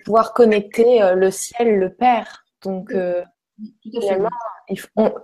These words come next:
Speaker 1: on doit, si on n'est pas bien dans le matériel, on ne pourra pas être bien dans le spirituel totalement aussi, et vice-versa.
Speaker 2: Euh,
Speaker 1: Il y a, il y a,
Speaker 2: disons que
Speaker 1: en ce moment, ça se joue comme ça, apparemment.
Speaker 2: On pourrait y être,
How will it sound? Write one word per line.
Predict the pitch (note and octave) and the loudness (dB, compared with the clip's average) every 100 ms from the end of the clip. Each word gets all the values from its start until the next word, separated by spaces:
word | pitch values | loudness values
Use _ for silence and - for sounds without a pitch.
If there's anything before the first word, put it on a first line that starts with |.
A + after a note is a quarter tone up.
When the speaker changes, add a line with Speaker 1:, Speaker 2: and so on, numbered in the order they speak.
| - | -2
Speaker 1:
on | A3 | 2
doit, | G3+ A3+ G#3 - | 6 6 4 0
si | G3+ - A#3 | -8 -4 -2
on | A3 | 2
n'est | A3 | 2
pas | B3 A#3+ | 2 2
bien | A3 A#3 B3 B3 - _ | 2 0 0 -2 -8 _
dans | A3 A3 G#3+ | -4 -2 0
le | |
matériel, | G#3+ G#3 G#3 G3+ A3 C4+ C#4+ G#3+ | -2 -2 -2 -2 0 0 0 -4
on | |
ne | G3+ | -4
pourra | - F#3+ F#3 | -4 -4 2
pas | B3+ | 2
être | B3 F#3+ | 2 0
bien | A3 A3+ | -2 -2
dans | G#3 | -2
le | G3 | -4
spirituel | - - G3 F#3+ - G#3 G3 | -8 -10 -8 -8 -4 -4 -4
totalement | G3+ F#3+ F#3 F#3 G3 G3 | -4 -4 -2 -2 -2 -4
aussi, | G3+ B3+ A#3 B3 _ _ - | -4 -4 -4 -6 _ _ -4
et | F#3+ | -4
vice-versa. | G3 - G#3 F3+ A#3 B3+ B3+ | -4 -6 -4 -2 0 -2 -4
Speaker 2:
Euh, | _ _ _ _ G#3 G#3+ | _ _ _ _ -20 -14
Speaker 1:
Il | A3 | 0
y | G3 | 4
a, | |
il | F3+ | 4
y | |
a, | F3+ | 2
Speaker 2:
disons | B3+ | -2
que | - F#3+ | -8 -10
Speaker 1:
en | |
ce | - G3+ | -8 -6
moment, | G#3 A3+ | -4 -2
ça | G#3 F3+ | -2 -2
se | |
joue | E3+ F#3 | -2 -2
comme | F#3 F3 | -2 -4
ça, | - | -4
apparemment. | A#3+ - F3+ E3+ G#3+ C4+ _ _ _ - | -4 -4 -6 -6 -6 -10 _ _ _ -8
Speaker 2:
On | A#3+ C4+ | -8 -4
pourrait | D#4 D4+ C4+ | -4 -2 -4
y | A3+ | -6
être, | D4+ - _ | -8 -10 _